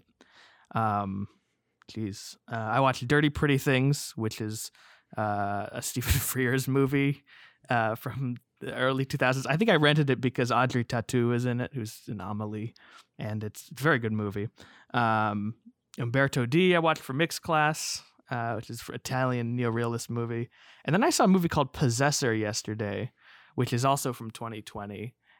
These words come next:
And I'd be very curious what you think of this one. It's a very, very disturbing, um, horror movie, sort of lo-fi science fiction. Um, it's by the son of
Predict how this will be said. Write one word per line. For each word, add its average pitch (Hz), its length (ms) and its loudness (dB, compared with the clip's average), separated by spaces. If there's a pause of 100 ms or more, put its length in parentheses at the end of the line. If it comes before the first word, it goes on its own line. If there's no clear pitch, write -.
(160)
And 110 540 -2 (400)
I'd 170 120 2
be 269 80 6
very 370 160 4
curious 196 280 4
what 147 100 4
you 139 140 8
think 139 220 2
of 123 80 2
this 127 200 0
one. 95 140 -4
It's 104 140 -6
a 113 40 -4
very, 151 380 4
very 135 380 2
disturbing, 123 680 0 (560)
um, 101 460 0 (320)
horror 175 420 4
movie, 156 320 6
sort 151 320 2
of 120 220 -2
lo-fi 123 520 2
science 120 400 -4
fiction. 113 580 -6 (520)
Um, 101 400 -4 (180)
it's - 300 -4
by 139 300 2
the 135 120 0
son 147 400 2
of 151 300 2